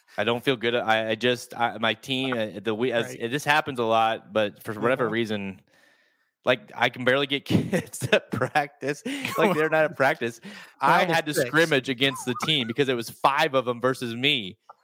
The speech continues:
Speaker 1: because I, I, that's literally all I had at practice was five kids. It,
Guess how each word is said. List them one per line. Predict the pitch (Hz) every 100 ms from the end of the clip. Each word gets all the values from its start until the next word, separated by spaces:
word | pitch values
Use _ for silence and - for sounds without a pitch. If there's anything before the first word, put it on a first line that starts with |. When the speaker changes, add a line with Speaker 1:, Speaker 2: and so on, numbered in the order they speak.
| _ -
Speaker 1:
because | 135 143 131 117 _ _ _ _ _ -
I, | 135
I, | 147 156 135
that's | 147 -
literally | 170 170 165
all | 165
I | 147
had | 143 156
at | 143
practice | 143 147 120
was | 110 107
five | - 131 127
kids. | - 127 92 - - _ _ _ _
It, | -